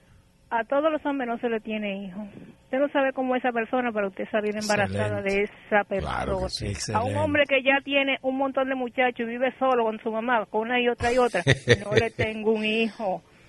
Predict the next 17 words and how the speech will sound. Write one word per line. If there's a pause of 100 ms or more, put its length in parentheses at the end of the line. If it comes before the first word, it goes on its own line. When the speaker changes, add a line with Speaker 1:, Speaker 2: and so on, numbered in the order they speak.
(320)
Speaker 1:
Que
Speaker 2:
Es
Speaker 1:
no
se
puede
traer
hijo
a
pasar
vergüenza
a
la
vida.
Speaker 3:
Bueno,
lo
que
Speaker 1:
Cuando